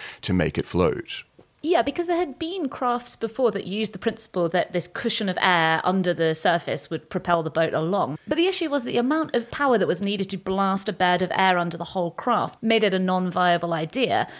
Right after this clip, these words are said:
Speaker 2: And Cockerell's innovation was that the air could be channeled around the edge of the craft in a narrow jet to form a so-called momentum curtain. It's moving air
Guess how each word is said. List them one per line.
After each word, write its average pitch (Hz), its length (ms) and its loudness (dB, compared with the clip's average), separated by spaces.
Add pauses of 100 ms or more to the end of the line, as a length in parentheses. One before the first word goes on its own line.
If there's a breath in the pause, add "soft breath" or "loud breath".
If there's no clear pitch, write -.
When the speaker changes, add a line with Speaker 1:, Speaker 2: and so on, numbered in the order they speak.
Speaker 2:
And 202 100 -8
Cockerell's 311 380 0
innovation 196 800 -2
was 190 220 0
that - 180 2
the - 160 0
air 175 180 4
could 180 180 -4
be 196 100 -6
channeled 190 560 -2
around 185 360 0
the 185 120 2
edge 160 140 0
of 160 40 -6
the 170 60 -8
craft 170 240 -4
in 120 100 -6
a 170 80 -4
narrow 170 440 0
jet - 380 -2
to 196 100 -6
form 185 320 -4
a 180 80 -6
so-called 240 580 -4
momentum 190 560 -4
curtain. - 560 -2
It's - 140 -8
moving 285 480 0
air 185 400 0